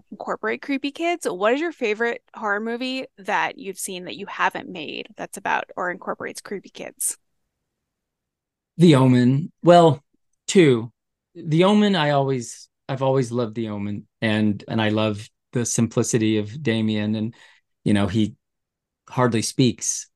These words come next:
Speaker 2: and he's, but he's terrifying. He's like, and, and then there's a movie called The Other, not The Others,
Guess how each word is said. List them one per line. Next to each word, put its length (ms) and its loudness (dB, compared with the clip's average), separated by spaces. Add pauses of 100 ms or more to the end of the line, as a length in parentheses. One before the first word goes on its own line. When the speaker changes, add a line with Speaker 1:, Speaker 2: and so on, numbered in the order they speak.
(160)
Speaker 2:
and 480 0 (120)
he's, 560 -4
but 80 -4
he's 220 -4
terrifying. 640 -2
He's 340 -10
like, 280 -4 (580)
and, 460 4 (720)
and 100 2
then 100 4
there's 180 2
a 60 4
movie 260 4
called 260 0
The 120 -8
Other, 480 -6 (500)
not 160 2
The 100 0
Others, 720 -2